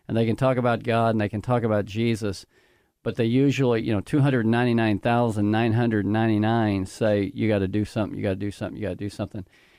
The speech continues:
So how, how do you work through the gospel message when, when, when you might have a group saying, "Well,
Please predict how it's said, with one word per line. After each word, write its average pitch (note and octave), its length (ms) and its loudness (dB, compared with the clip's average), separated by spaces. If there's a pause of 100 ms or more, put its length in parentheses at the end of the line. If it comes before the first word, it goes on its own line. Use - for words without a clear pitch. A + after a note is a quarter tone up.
(140)
So B2 420 0
how, D#3 540 0
how D3 280 0
do E3 80 -2
you D#3 160 6
work B2+ 460 2
through B2+ 800 2 (420)
the A2 80 -2
gospel A#2 480 0
message A2+ 460 0
when, G#2 280 0
when, G#2 480 -2
when A2+ 160 0
you A2 80 2
might B2 220 2
have B2 180 0
a G2+ 60 -2
group A2 320 -2
saying, G#2+ 260 0
"Well, G#2 340 2